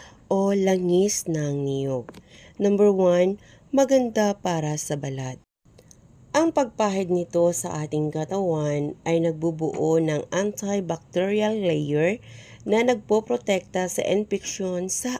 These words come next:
ating katawan. Nakakapagpabilis din ito ng paghilom ng mga sugat sa pamamagitan ng pagtulong sa pagsaayos sa mga damaged tissue.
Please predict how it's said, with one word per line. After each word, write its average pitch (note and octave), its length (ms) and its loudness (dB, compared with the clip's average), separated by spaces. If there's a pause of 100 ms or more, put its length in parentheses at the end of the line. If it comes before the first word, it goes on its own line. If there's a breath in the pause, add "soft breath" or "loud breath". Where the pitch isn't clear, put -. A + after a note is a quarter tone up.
ating D3+ 560 -4
katawan. C3 800 -6 (960 loud breath)
Nakakapagpabilis E3+ 1500 0
din E3 240 -2
ito E3 400 2
ng A3 240 0
paghilom E3+ 720 0
ng A#3+ 240 0
mga G#3+ 260 0
sugat C#3+ 560 -2 (480 loud breath)
sa F3+ 240 -2
pamamagitan E3 1040 0
ng E3+ 200 0
pagtulong G3 760 -2
sa - 160 -4
pagsaayos E3+ 840 -4
sa - 200 -4
mga A3+ 360 -2
damaged D#3 680 -2
tissue. C#3 520 -4